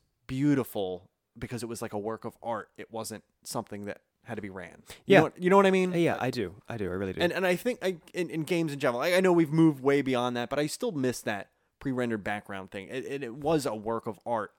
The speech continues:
Speaker 1: in video games.
Speaker 2: You know what's funny is the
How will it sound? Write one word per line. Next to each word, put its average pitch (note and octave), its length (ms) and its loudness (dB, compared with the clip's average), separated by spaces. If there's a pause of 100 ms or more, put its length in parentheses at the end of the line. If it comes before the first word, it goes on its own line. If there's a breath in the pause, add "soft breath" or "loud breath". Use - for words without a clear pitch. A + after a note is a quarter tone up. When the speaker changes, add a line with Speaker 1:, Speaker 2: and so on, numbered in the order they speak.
(100)
Speaker 1:
in A#2+ 200 -4
video G2 320 -6
games. C#2 480 -18
Speaker 2:
You G2 80 -8
know A#2 60 -2
what's G#2+ 140 -6
funny A2 340 -4
is G2 240 -4 (340)
the G2 180 -4